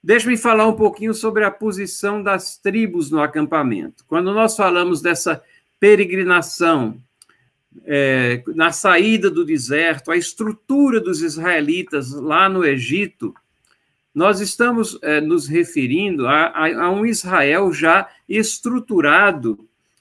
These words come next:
em doze tribos. E, é, essa estrutura está presente e é especificada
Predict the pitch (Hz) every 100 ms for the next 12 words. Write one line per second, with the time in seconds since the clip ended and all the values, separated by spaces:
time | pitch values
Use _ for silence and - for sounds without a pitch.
0 | _ 156 170 170 135 180 208 214 214 214
1 | _ _ _ 185 202 220 156 117 - -
2 | - - _ _ _ _ _ _ _ _
3 | _ - 165 196 220 - - 165 165 160
4 | 147 160 202 233 - 185 - 185 165 160
5 | - 214 240 185 117 - - 160 - 190
6 | 190 214 208 160 160 220 226 220 127 113
7 | 127 _ _ _ - 165 180 180 180 -
8 | 254 285 - - _ 240 208 - 175 180
9 | 147 135 127 131 131 151